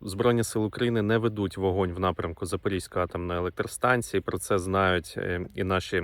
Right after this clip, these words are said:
союзники. І якби Україна вела вогонь, то, м, це були б точкові удари хаймарсами по позиціях російських військ. І повірте, е, в-, у-, ураження були помітні.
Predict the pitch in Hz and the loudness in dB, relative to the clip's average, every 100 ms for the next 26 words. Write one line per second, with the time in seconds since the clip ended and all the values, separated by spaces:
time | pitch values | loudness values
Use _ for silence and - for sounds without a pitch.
0 | - - - 104 120 117 104 95 - 92 | -4 -8 -4 0 0 0 0 -2 0 0
1 | 87 - - - - 95 92 92 92 95 | -2 -10 -20 -20 -10 -4 -2 0 0 2
2 | 110 101 - 107 104 98 92 98 98 95 | 2 2 2 2 4 2 2 4 4 4
3 | 98 95 113 104 - 95 92 90 87 87 | 4 2 2 2 0 2 2 2 -2 -6
4 | - - - 90 95 90 - 107 98 - | -8 -6 -4 -2 0 -2 2 2 2 0
5 | 92 95 90 104 104 95 92 90 87 - | 0 0 2 4 6 4 4 2 -2 -4
6 | 98 90 95 98 - 95 90 - 101 92 | -2 0 2 2 0 -2 -2 -2 -2 0
7 | 98 90 98 - 90 - 92 - 90 - | -2 0 -2 0 -4 -2 -6 -6 -6 -6
8 | - 101 113 101 - - - - - - | -6 -4 -4 -4 -10 -20 -20 -20 -20 -20
9 | - - 95 92 90 90 90 87 85 80 | -14 -6 -4 -2 -2 0 2 2 0 -4
10 | - - _ 98 98 107 92 101 92 90 | -14 -20 _ 0 2 0 0 4 4 4
11 | 85 82 80 - - - 87 85 85 85 | 2 -6 -10 -14 -14 -8 -6 -4 -4 -4
12 | 85 - - - - - - - 107 113 | -8 -10 -12 -12 -12 -12 -6 2 6 8
13 | 101 104 98 90 90 95 101 95 - 107 | 6 4 2 0 0 0 0 0 -2 0
14 | 107 104 90 - 82 85 | 2 2 -2 -4 -6 -6